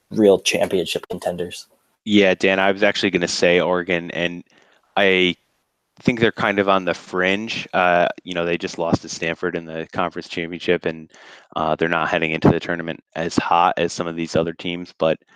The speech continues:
Speaker 2: um, when it comes down to the N C A A tournament, it comes down to just having really good players. And I don't know if there's anyone better in the country than Sabrina Ionescu. Uh, she's a walking triple-double,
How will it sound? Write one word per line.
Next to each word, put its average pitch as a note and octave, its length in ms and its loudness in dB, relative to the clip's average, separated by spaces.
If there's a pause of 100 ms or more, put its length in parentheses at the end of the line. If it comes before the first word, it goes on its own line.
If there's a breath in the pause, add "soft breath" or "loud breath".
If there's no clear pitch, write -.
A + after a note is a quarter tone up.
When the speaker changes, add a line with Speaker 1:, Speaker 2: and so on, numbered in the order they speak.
(400 soft breath)
Speaker 2:
um, D#2 440 0 (800)
when G2+ 140 4
it G2 80 2
comes G#2 200 2
down G#2+ 140 2
to G#2 100 2
the F#2 60 6
N F#2 100 2
C F#2+ 140 0
A - 20 4
A F#2 40 2
tournament, G2 600 0
it - 100 -6
comes F2 200 -8
down F2 220 0
to E2+ 120 -4
just - 200 -2
having F2 380 0
really E2+ 200 -2
good E2 200 -4
players. E2 560 0
And E2+ 200 -6
I F2+ 120 -2
don't F2 300 0
know F2 220 4
if E2 200 2 (500)
there's F2 220 0
anyone F2+ 340 -2
better E2+ 220 2
in E2+ 80 -4
the E2 80 -6
country E2+ 360 -2
than E2 280 -4
Sabrina E2 400 -6
Ionescu. D#2+ 800 -4
Uh, D#2+ 200 -8
she's - 240 -2
a E2 80 2
walking E2 340 2
triple-double, D#2 680 0